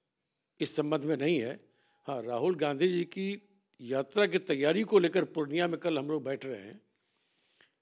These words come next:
जहाँ राहुल जी परसों आएंगे किशनगंज होते हुए।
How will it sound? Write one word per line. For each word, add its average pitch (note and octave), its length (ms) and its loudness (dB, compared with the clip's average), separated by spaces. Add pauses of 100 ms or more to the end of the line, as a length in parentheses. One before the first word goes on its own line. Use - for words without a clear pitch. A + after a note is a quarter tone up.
(120)
जहाँ D#3 360 2
राहुल D3 240 2
जी D3+ 120 -2
परसों C#3 400 -4
आएंगे B2 380 -6 (760)
किशनगंज D3 480 -2
होते B2+ 220 -6
हुए। B2 240 -8